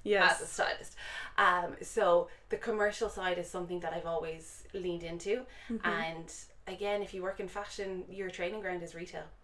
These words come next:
Speaker 1: Yes, of course.
Speaker 2: In this
Speaker 1: Exactly.
Speaker 2: country, definitely. Um,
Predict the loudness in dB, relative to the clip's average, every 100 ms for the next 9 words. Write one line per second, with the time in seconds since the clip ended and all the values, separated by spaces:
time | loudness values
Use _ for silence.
0 | -20 -20 -18 -16 -6 0 0 0 -4 2
1 | 6 8 10 8 8 8 10 6 6 4
2 | 6 0 2 0 -2 -10 -10 -10 2 6
3 | 6 6 2 -2